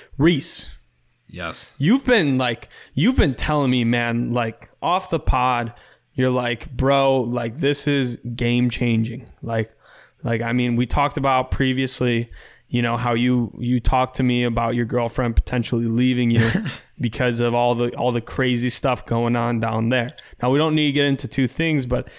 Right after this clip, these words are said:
Speaker 1: and I know you guys have, you know, fixed things with, through therapy and stuff like that, but Manscaped has also helped you a lot, you said.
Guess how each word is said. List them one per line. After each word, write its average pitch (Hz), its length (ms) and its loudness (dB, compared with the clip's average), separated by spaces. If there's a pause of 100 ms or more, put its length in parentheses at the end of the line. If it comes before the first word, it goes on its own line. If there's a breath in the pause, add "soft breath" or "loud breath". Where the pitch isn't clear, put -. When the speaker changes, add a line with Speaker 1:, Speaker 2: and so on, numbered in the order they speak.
(140 loud breath)
Speaker 1:
and 131 120 0
I 131 80 2
know 147 120 4
you 139 160 4
guys 127 340 0
have, 120 260 -2
you 120 100 0
know, 113 160 0
fixed - 400 -6
things 127 300 0
with, 120 120 -8
through 123 200 0
therapy 175 720 0
and 123 180 0
stuff - 280 -4
like 127 160 -4
that, 127 220 0
but 135 140 0
Manscaped 147 520 0
has 123 120 -2
also 127 240 -2
helped 127 320 -2
you - 80 -12 (100)
a - 80 -6
lot, 110 180 -6
you 113 120 -4
said. - 280 -6